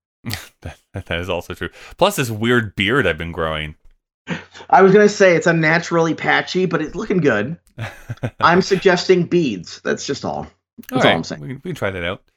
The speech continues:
Speaker 1: Are you trying to, uh, watch anything else before the Os-, Oscars are so early this year? They're, like, February eighth or something like that.
Speaker 2: Everything
Speaker 1: Uh,
Speaker 2: seems early this year. The Globes are on the fifth.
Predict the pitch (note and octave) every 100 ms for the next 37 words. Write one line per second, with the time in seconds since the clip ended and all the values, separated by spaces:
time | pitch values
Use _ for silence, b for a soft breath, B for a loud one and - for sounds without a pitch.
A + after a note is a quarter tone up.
0 | b b b - B2 B2 C#3 D#3 D#3 D#3
1 | D3+ - - C3+ C3+ B2+ B2+ B2 B2 A#2+
2 | - - - - A#2+ A2 G#2+ A2 A#2 -
3 | A#2 A2 G#2+ G#2 G#2 - - - - G#2+
4 | G2+ G2+ G#2 A#2 C3+ E3 - A2+ F3+ G#3+
5 | A#3+ D3 - C#3+ D3 - B2+ C#3 G#2 F#2
6 | - E2 D#2 D#2 G#2 G#2+ - A#2+ A#2+ C3+
7 | A2 F#2 _ _ _ - F#2 F#2+ - E2
8 | - E2 D#2+ E2 E2+ D#2+ - E2 D2+ -
9 | _ _ _ - F#3 C#4 B3 F3+ F3 E3+
10 | E3 D3+ D3 C3 A#2+ A#2 A#2+ A2 A2 C#3
11 | D#3 D#3+ C3+ C#3+ C3+ - C3 B2+ - -